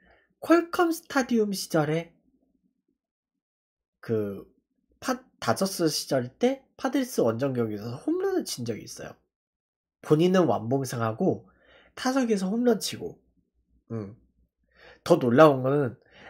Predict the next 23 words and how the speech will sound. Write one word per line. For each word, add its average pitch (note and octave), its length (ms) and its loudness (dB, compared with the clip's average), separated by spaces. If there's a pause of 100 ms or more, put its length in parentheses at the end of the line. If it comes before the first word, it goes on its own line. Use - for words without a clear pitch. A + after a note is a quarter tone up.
(120)
박찬호 G#3 460 0
씨의 E3+ 300 0
홈런 G#3 360 -2
세 A3 200 -2
개는 G3 280 -2
전부 A#2 280 -4
다 B2 200 -2
밀어서 D#3+ 420 2
친 A#2 180 -8
거예요. D2+ 340 -12 (1080)
전부 B2+ 220 -4
다 B2+ 80 4
밀어쳐서 E3 640 2
넘긴 A#2 360 -2
게 A#2 80 2
홈런이야. D#3+ 560 -2 (840)
<laughs> - 960 -10 (800)
어쨌든 A#2 560 -8 (1080)
그것도 G#2+ 480 -6 (180)
참 G3 180 -6
대단한 D3+ 380 -4
거고. C3+ 340 -8 (1200)
그래서 - 240 -6